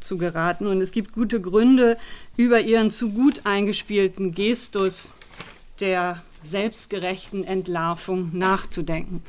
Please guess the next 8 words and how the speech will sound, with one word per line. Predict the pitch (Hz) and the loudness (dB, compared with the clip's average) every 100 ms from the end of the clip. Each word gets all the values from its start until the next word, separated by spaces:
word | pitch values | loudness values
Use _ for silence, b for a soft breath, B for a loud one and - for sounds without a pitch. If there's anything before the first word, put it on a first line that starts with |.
| B B | B B
Ich | - - | -8 -2
glaube | 214 269 302 | 2 4 4
aber, | 262 254 240 | 4 4 4
dass | 214 214 | 2 2
wir | 220 185 | 0 4
weiterhin | 196 269 285 262 240 220 214 B B - | 6 6 4 4 4 4 2 B B -4
Ideologiekritik | 214 202 196 190 196 165 202 175 190 165 170 | 0 2 2 2 0 -4 -6 -4 -4 -4 -4
brauchen | 160 185 302 - 190 247 | 0 4 4 2 2 2